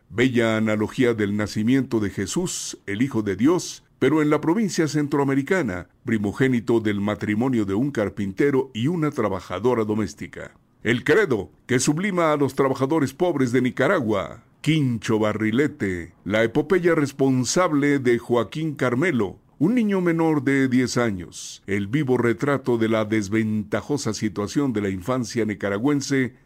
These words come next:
ganadora del Festival oti Internacional en mil novecientos setenta y siete en Madrid, cuyos derechos desesperadamente quiso comprar el dictador Anastasio Somoza,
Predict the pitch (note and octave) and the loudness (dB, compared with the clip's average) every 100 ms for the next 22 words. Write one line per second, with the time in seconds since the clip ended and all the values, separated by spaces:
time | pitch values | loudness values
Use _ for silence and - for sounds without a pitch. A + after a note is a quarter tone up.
0 | - A2+ A2+ B2+ F#3 D#3+ C3+ B2 A#2 - | -2 0 2 2 2 2 4 2 2 0
1 | A2+ - A#2+ E3 D3 - E3 E3 C3+ A#2+ | -2 0 0 2 2 0 0 2 2 2
2 | A2 A2+ A#2 F3 B2+ D3 E3+ E3+ - - | 0 0 0 -2 0 0 2 0 -2 -8
3 | - A2 C#3+ G#3 D#3+ C3 D3+ D3 D3 A#2+ | -6 -2 0 0 0 0 0 -2 -2 -2
4 | A2+ - E3 C3 A2 - D3+ D3 C3+ C3 | -2 0 -2 0 -2 2 0 2 0 0
5 | A2+ A2 A2 G2+ D3+ F3+ - - _ - | 0 0 2 0 0 -2 -4 -16 _ 0
6 | A#3+ F#3+ F#3+ D3+ E3+ E3+ C#3 C3 C3+ B2+ | 0 2 0 2 2 2 2 0 0 -2
7 | - - - G#2+ B2 - A2+ - A2+ A#2+ | -10 -14 -4 2 2 2 0 0 0 2
8 | D#3 C#3+ C3+ C3+ C3+ A#2 D3 C#3+ C3+ B2 | 2 2 2 2 0 -2 0 -2 -2 0
9 | G#2+ A#2+ B2+ A#2 A2 G#2 G2 - G#2 C3 | 0 2 2 2 0 0 -4 0 2 4
10 | C3 A#2 - - G2+ G2 - C#3 C3+ B2 | 4 2 -2 -4 -2 -2 -2 -2 0 0
11 | A#2+ G#2 - A2 G#2+ F3 F3 D#3+ D#3+ D3+ | 0 0 -2 -2 2 2 2 2 2 -2